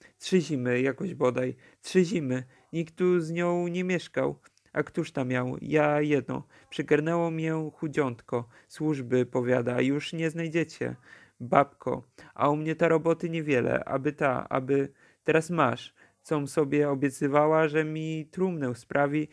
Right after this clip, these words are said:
to ja, módl się za nami grzesznymi”. Zaczęła niespodziewanie szeptać modlitwę, odcinając wyraz od wyrazu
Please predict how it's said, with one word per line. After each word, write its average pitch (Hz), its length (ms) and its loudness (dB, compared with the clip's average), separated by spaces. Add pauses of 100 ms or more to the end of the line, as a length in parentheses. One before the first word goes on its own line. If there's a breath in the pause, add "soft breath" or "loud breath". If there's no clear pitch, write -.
(180 loud breath)
to 139 100 2
ja, 143 340 2
módl 143 280 -2
się 131 240 -6
za 127 140 -6
nami 123 260 -4
grzesznymi”. 117 560 -6 (640 loud breath)
Zaczęła 165 380 0
niespodziewanie 156 680 -2
szeptać 156 460 -6
modlitwę, 139 480 -6
odcinając 147 640 -4
wyraz 147 360 0
od 131 160 -4
wyrazu 135 500 2